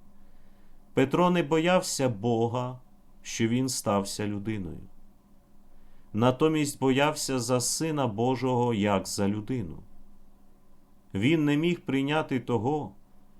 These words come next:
що цю людину буде бичовано і увінчано терновим вінцям,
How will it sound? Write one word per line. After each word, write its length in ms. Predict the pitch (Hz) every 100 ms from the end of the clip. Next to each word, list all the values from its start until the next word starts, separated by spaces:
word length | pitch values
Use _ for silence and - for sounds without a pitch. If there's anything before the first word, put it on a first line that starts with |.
| -
що 280 | - - 131
цю 280 | 127 - 175
людину 540 | 170 143 143 165 151
буде 360 | 135 131 139 135
бичовано 920 | 110 120 120 127 131 135 131 127 127 -
і 120 | 120
увінчано 680 | 117 107 120 127 - 120 113
терновим 580 | - 98 98 95 92 87
вінцям, 540 | 95 107 - 95 90